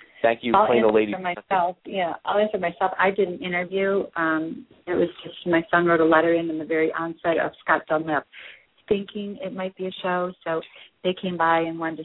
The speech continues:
Speaker 2: see Michael and ended up talking to Lori and myself. And so it was nothing I wanted to do or was even thinking about doing. It was nothing that I was
Speaker 1: Sure.
Speaker 2: looking for. Um, I had a home-based business at that time. I was still the breadwinner at that time. That was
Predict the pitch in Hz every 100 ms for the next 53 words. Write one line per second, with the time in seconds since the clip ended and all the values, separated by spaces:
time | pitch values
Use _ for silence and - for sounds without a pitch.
0 | - 170 165 165 156 156 156 151 143 -
1 | - - 156 156 156 - 160 160 156 156
2 | 175 170 156 151 160 151 151 156 - 160
3 | - - _ - _ - 185 233 190 180
4 | 180 180 165 165 156 165 180 175 190 180
5 | 143 151 156 156 151 151 147 175 175 175
6 | - 180 180 185 185 - - 160 165 165
7 | - 160 160 156 - 156 - 160 - 165
8 | 160 160 - 156 151 147 - - - -
9 | - 185 175 170 180 170 165 - 170 165
10 | 170 160 165 - 165 160 165 156 165 -
11 | 165 160 160 160 160 160 156 151 160 -
12 | 156 160 160